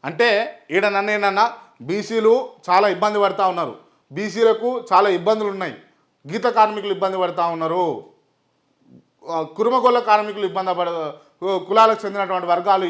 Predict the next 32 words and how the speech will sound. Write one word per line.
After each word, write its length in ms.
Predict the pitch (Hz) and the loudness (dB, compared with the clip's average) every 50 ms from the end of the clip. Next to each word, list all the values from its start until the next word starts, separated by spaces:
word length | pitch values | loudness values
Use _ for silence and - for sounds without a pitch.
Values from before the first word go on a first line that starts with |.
| 165 | -4
ఇబ్బంది 260 | 165 156 202 202 196 180 | -4 -4 -4 -4 -2 -2
పడతా 220 | 180 170 - 170 160 156 156 | -4 -4 -2 -2 -4 -4 -4
ఉన్నారు, 300 | 151 147 147 170 180 165 139 110 101 - _ _ _ _ _ _ _ _ _ - | -6 -6 -6 -4 -4 -4 -6 -8 -10 -16 _ _ _ _ _ _ _ _ _ -2
మాదిగ 300 | 135 165 214 240 262 254 - | 4 4 4 6 4 0 0
సామాజిక 320 | 240 220 226 220 214 208 202 196 | 0 2 2 0 0 -2 -4 -4
వర్గం 220 | 185 180 175 180 180 175 175 160 | -4 -2 -2 -4 -4 -4 -8 -8
ఇబ్బంది 220 | 147 170 170 170 165 | -6 -6 -4 -4 -4
పడతా 200 | 156 147 147 151 147 143 | -6 -4 -4 -6 -6 -6
ఉంది, 240 | 143 143 160 170 156 127 104 - _ _ _ _ _ _ | -6 -8 -8 -8 -8 -8 -10 -16 _ _ _ _ _ _
మాల 240 | - 143 180 233 269 269 269 | 0 4 6 6 6 6 6
సామాజిక 300 | 269 240 240 233 214 208 214 208 | 4 2 2 2 -2 -2 -2 -2
వర్గం 180 | 196 185 190 185 175 | -2 -2 -4 -6 -4
ఇబ్బంది 240 | 156 180 175 175 165 | -4 -4 -4 -2 -2
పడతా 220 | 160 151 147 - 147 143 143 | -4 -4 -2 -4 -4 -4 -4
ఉంది, 220 | 139 147 165 165 139 113 101 - _ _ _ _ _ _ _ - | -6 -6 -6 -6 -6 -8 -12 -16 _ _ _ _ _ _ _ -2
లేకపోతే 320 | 170 214 208 226 196 214 - - 202 | -2 0 0 0 -2 -2 -4 -4 -2
కురుమ, 220 | 233 254 247 254 240 233 - 208 | -2 0 4 4 4 4 4 0
కమ్మరి, 280 | 208 233 262 254 240 - - | 0 2 2 0 0 -2 -6
కుమ్మరి 340 | 214 226 233 262 254 233 196 175 - - _ _ _ _ _ _ _ - | -8 -2 0 0 0 0 -2 -6 -10 -16 _ _ _ _ _ _ _ -16
బిడ్డలు 360 | 135 151 226 196 285 285 285 254 226 | -6 -4 0 4 6 6 6 4 0
ఇబ్బంది 220 | 220 240 233 226 220 | -2 -2 0 0 0
పడతా 200 | 202 - 214 190 190 | 0 0 0 -2 -2
ఉన్నారు, 200 | 190 185 185 190 185 185 - | 0 -2 -4 -4 -6 -2 4
చాకలి, 340 | 202 233 247 247 262 247 226 208 | 4 4 6 4 2 0 2 0
రజకలు 380 | 208 208 233 240 247 247 240 240 220 190 - - - _ _ - 196 | 0 0 0 -2 0 0 0 0 0 -2 -6 -8 -18 _ _ -10 -6
ఇబ్బంది 240 | 208 254 269 262 254 233 | 2 2 2 2 4 2
పడతా 220 | 220 208 - 214 202 202 | 2 2 2 0 0 0
ఉన్నారు 240 | 196 185 185 196 196 180 | 0 -2 -2 -2 0 -2
అని 120 | 175 175 175 | -2 -4 -8
చెప్పేసి 380 | 160 160 180 175 156 202 214 214 175 156 160 - - _ _ _ - 156 | -10 -10 -10 -10 -6 -6 -4 -4 -4 -6 -8 -14 -20 _ _ _ -20 -20
ఇక్కడ 200 | 156 - 185 180 170 165 156 | -18 -12 -8 -6 -6 -6 -8
ఎక్కడన్నా 460 | 160 165 160 156 151 147 151 165 | -8 -10 -10 -8 -8 -10 -8 -8